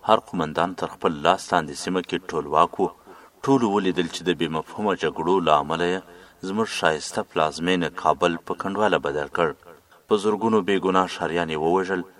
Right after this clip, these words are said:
ډېری یې له هیواده تیښتې ته اړ سول. نه د چا سر په امن و، نه مال او ناموس. هر لور ته جګړې او ناخوالې وې.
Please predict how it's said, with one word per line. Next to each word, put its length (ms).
ډېری 360
یې 140
له 140
هیواده 500
تیښتې 460
ته 100
اړ 160
سول. 240
نه 100
د 120
چا 240
سر 220
په 140
امن 260
و، 180
نه 140
مال 360
او 160
ناموس. 460
هر 240
لور 180
ته 160
جګړې 400
او 160
ناخوالې 560
وې. 180